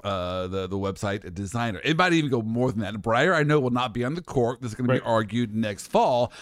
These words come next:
Speaker 1: I think Breyer would go, also go along with the free speech argument. If this does con-, contain speech, you probably are gonna get Breyer. You're gonna get Kagan as well. You're only going to lose Sotomayor because she just never goes that other direction.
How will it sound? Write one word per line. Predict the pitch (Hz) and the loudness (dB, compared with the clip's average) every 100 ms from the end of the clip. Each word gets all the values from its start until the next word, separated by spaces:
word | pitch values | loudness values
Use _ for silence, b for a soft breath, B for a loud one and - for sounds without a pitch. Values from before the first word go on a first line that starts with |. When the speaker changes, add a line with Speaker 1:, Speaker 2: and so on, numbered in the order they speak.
| B | B
Speaker 1:
I | - 302 | 0 2
think | 339 208 | 4 2
Breyer | 151 196 254 104 101 | 2 2 2 0 -2
would | 113 98 | -2 2
go, | 139 | 2
also | 127 - | 2 2
go | 117 127 | 2 4
along | 120 113 110 117 | 4 2 0 0
with | 113 | -2
the | 120 | -2
free | 104 110 104 98 | -4 -4 -4 -4
speech | - 101 - | -4 -6 -2
argument. | 110 107 - | -2 -2 0
If | 202 294 | 0 2
this | 277 240 | -2 -2
does | - 196 214 | 0 0 0
con-, | - 180 - B B - | -4 -12 -14 B B -4
contain | 170 - 170 147 | -4 0 -2 -2
speech, | - - 262 175 135 - B B B B _ - | -6 0 2 4 0 -6 B B B B _ -8
you | 175 233 | 2 2
probably | - 240 269 320 262 | 2 0 2 4 2
are | |
gonna | 208 | 4
get | 196 151 | 2 2
Breyer. | 156 165 151 165 160 | 2 4 4 2 0
You're | |
gonna | 123 202 | 0 0
get | 226 156 | 2 -2
Kagan | - 170 165 151 151 | -4 0 2 2 0
as | 127 101 | 0 0
well. | 143 151 147 143 | 2 4 4 2
You're | 131 135 | 0 -2
only | 170 220 240 | 0 2 2
going | 180 190 180 | 2 2 2
to | 147 | 0
lose | 139 143 160 151 131 123 | 0 2 4 2 0 -6
Sotomayor | - 139 127 120 123 180 156 147 | 2 4 4 4 4 4 4 4
because | 139 - 135 131 | 0 2 2 2
she | - 131 | 0 -2
just | 117 110 | -4 -4
never | 123 113 | -2 -2
goes | 101 110 110 | -2 -2 0
that | 107 | -4
other | 110 101 92 | -4 -4 -4
direction. | 85 131 160 - 113 | -2 0 0 -2 -8